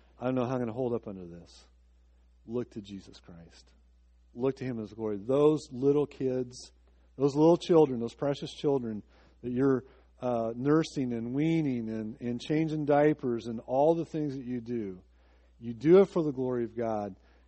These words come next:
You do it because you want your child to turn out like Jesus Christ, and you get rewarded for it. Isn't that awesome? Huh. I could go on and on, but you get the point, right? We serve a great Savior. So look to God in your suffering. Thank you, Lord,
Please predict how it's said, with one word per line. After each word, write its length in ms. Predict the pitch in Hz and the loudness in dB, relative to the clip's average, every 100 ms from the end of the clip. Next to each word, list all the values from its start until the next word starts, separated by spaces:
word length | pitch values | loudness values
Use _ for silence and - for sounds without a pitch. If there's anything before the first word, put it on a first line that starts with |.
| _ | _
You 160 | 123 143 | -6 -6
do 260 | 120 160 | 2 4
it 80 | 170 | 4
because 340 | 135 - 135 117 | 2 0 0 0
you 100 | 143 | -4
want 200 | 147 139 | -4 -6
your 80 | |
child 320 | 123 135 127 107 | -8 -6 -4 -6
to 60 | |
turn 260 | - 131 123 | -10 -8 -8
out 120 | 107 | -8
like 220 | 107 107 | -12 -12
Jesus 320 | 98 107 107 | -12 -14 -14
Christ, 380 | - 107 95 - | -16 -16 -16 -18
and 100 | 98 | -20
you 60 | 98 | -18
get 140 | 101 | -18
rewarded 420 | 95 95 101 95 - | -18 -14 -12 -14 -16
for 160 | 104 92 | -18 -16
it. 60 | |
Isn't 120 | 113 180 | -12 -12
that 120 | 160 | -12
awesome? 360 | 120 131 165 147 _ _ _ _ _ _ _ _ | -14 -16 -20 -20 _ _ _ _ _ _ _ _
Huh. 100 | - - _ _ _ _ - | -8 -8 _ _ _ _ -2
I 120 | 156 | 0
could 160 | 175 151 | 2 2
go 160 | 139 | 2
on 140 | 123 117 | 2 -2
and 100 | 107 | -4
on, 200 | 113 127 | -6 -6
but 140 | 123 | -8
you 60 | 139 | -10
get 100 | - | -14
the 60 | |
point, 320 | - 131 117 85 | -12 -10 -10 -10
right? 240 | 95 110 117 | -10 -10 -10
We 100 | 139 | -14
serve 220 | 135 135 | -12 -12
a 60 | 110 | -10
great 300 | 107 101 87 | -8 -10 -12
Savior. 420 | 101 87 82 80 _ _ _ _ _ _ _ _ _ | -18 -18 -20 -20 _ _ _ _ _ _ _ _ _
So 120 | 120 | -2
look 240 | 120 143 | 0 0
to 80 | 143 | -2
God 460 | 135 117 104 95 98 _ | -4 -2 -2 -6 -10 _
in 140 | 107 98 | -12 -12
your 100 | 95 | -12
suffering. 520 | - 92 - 95 95 | -12 -14 -14 -18 -10
Thank 240 | 131 139 151 | -6 -4 -4
you, 80 | |
Lord, 300 | 120 101 95 | -4 -4 -4